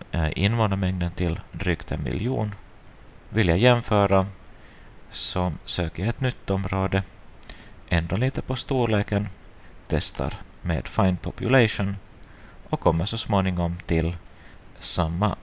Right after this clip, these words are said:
mängd människor men olika stort område. Har du någon gång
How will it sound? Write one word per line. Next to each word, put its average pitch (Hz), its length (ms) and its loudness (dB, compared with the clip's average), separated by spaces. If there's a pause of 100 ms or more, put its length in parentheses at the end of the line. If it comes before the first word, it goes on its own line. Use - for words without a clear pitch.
mängd 82 520 -2 (160)
människor 82 840 -2 (100)
men 76 400 -4 (220)
olika 82 360 -4
stort - 520 -6 (200)
område. 73 540 -4 (3750)
Har - 80 0
du 87 100 -4
någon 113 200 2
gång 98 240 0